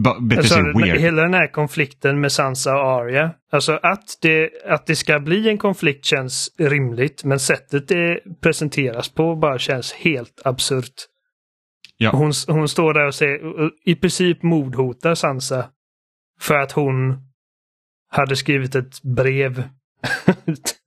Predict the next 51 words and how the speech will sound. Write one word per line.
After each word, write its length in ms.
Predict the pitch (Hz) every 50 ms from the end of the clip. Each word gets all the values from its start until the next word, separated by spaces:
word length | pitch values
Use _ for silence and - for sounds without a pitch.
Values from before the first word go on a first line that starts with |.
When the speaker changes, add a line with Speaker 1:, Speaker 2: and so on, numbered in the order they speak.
| _ -
Speaker 1:
Ja, 240 | 139 139 143 143 139 139
men, 100 | 135 -
Speaker 2:
för 100 | - 143
Speaker 1:
och 60 | 135
man 60 | 127
Speaker 2:
flera 140 | 139 165 156
Speaker 1:
vet, 100 | 147 147
Speaker 2:
år 200 | 151 151 147 143
sedan. 240 | - - 151 143 135 - - - - - - - - - - - - - -
Speaker 1:
och 80 | 131
det 80 | 131 135
kan 160 | - 151 143
ju 40 | 131
fortfarande 520 | - 156 147 - - - 143 143 147 143
vara 340 | 131 120 120 107 101 101 101
så 220 | - - 117 107
att 160 | 101 98 - -
de 180 | - 104 101 95
bara 220 | 98 98 95 92
spelar, 680 | - - - - 107 98 98 98 104 104 101 98 98 90 - _ _ _ _ _ _ _
att 120 | - 107 -
de 160 | 117 117 113
agerar 460 | 113 110 101 92 120 123 113 107 104 95
så 220 | - - 104 90
för 120 | - 101
att 100 | 95 -
lura 180 | 98 98 95 95
Littlefinger 420 | 98 95 - 90 - 98 95 95
från 180 | 90 - 98 92
början. 500 | 107 110 107 101 113 107 90 76 78 -
Alltså, 180 | - 110 - 110
det 60 | 101
behöver 180 | 92 110 110 113
inte 100 | 110 143
Speaker 2:
Ja, 40 | 135
Speaker 1:
ha 60 | -
varit 140 | - 139 135
Speaker 2:
men 80 | 131 131
Speaker 1:
en 60 | -
konflikt, 240 | - 139 151 147 131
Speaker 2:
det 60 | 117
framgår 180 | 175 160 151 123
Speaker 1:
men 80 | 117
liksom, 220 | 113 123 139 156 160
Speaker 2:
inte 180 | 147 131 143
i 60 | 139 131
så 180 | - 139 127
fall. 180 | - - 135 147
Speaker 1:
nej, 260 | 135 120 104 92 - - _ _ _ _ _ -
för 80 | 127 113
att 140 | 110 110